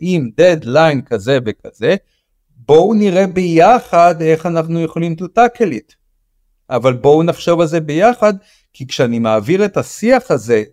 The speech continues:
לצוות, אני מעביר להם מסר, אני סומך עליכם, אתם יכולים לעשות את ה-,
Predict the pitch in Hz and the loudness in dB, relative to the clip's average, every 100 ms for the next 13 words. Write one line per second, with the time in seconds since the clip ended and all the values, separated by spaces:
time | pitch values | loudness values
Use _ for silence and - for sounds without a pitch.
0 | - 107 - 208 262 233 208 151 123 120 | -8 -8 -2 0 2 2 0 -2 -4 -2
1 | 120 113 147 160 143 165 247 - 175 170 | -2 0 0 0 0 0 -2 -2 -2 -2
2 | 110 104 - 113 143 190 202 175 - 147 | -2 -12 -10 -4 -2 0 -2 -2 -4 -4
3 | 139 _ _ _ _ - 110 113 110 - | -4 _ _ _ _ -12 -8 -6 -4 -4
4 | 139 165 160 170 160 165 160 | -2 -4 -4 -10 0 2 2